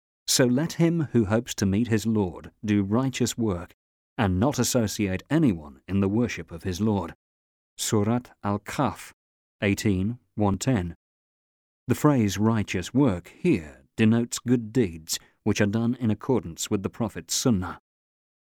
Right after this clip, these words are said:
Innovations in religious matters are strictly forbidden. Those who introduce an innovation in religion, an act of worship which contradicts the Prophet's Sunnah, such as offering a prayer not sanctioned by the Prophet,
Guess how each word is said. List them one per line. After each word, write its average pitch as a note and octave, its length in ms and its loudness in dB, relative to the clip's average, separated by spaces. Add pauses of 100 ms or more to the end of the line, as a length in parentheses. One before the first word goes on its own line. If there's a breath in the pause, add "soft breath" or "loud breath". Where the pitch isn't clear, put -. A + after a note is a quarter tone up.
(640)
Innovations A2 800 4
in G2 120 0
religious G#2 440 0
matters A#2 420 0
are C3 80 0
strictly C#3+ 480 0
forbidden. A#2+ 480 0 (640)
Those G#2 340 4
who G2+ 140 0
introduce G2 540 -2
an F#2 160 -4
innovation G2 640 0
in F2 120 -4
religion, F2 540 -2 (340)
an G2+ 120 0
act G#2+ 260 -4
of F2 140 -2
worship A2 500 0
which E2+ 240 -12
contradicts G#2+ 720 -2
the - 80 -12
Prophet's - 460 -6
Sunnah, C3 420 2 (340)
such - 240 -6
as E2+ 280 -8
offering F#2 400 -2
a D#2+ 40 -12
prayer G2+ 360 -4
not F#2 260 -6
sanctioned A#2 560 -2
by F2 140 -10
the E2 80 -18
Prophet, D3 460 -4